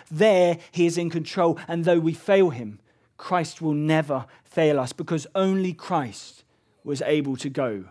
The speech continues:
where he went. Only Jesus would follow through the things that he was preparing himself for before the Father in the garden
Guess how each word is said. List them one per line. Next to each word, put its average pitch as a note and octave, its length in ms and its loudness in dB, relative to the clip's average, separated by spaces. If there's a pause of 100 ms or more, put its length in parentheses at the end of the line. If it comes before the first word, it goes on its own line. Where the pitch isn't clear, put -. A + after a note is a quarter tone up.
(340)
where B2+ 160 -4
he B2 160 -2
went. G2+ 320 -12 (500)
Only F#3+ 380 4
Jesus C#3+ 540 -2
would D3 100 -6
follow D#3+ 400 2
through D3 540 0 (180)
the F3 100 -2
things E3+ 440 0
that D3+ 140 0
he F3 100 0
was D#3+ 120 -4
preparing F3 560 -2
himself D#3+ 380 -2
for D#3+ 340 0 (180)
before G3 360 4
the F3 80 -2
Father F3+ 340 2
in E3 140 -2
the D#3 80 -2
garden C#3+ 480 0